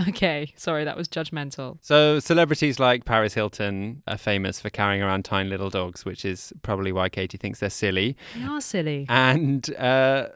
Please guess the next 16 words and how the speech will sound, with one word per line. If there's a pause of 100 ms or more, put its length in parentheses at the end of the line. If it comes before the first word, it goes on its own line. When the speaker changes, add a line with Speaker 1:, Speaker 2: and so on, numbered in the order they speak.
Speaker 2:
Paris
Hilton
might
think
she's
totally
on
trend,
but
if
these
archaeologists
are
to
be
believed,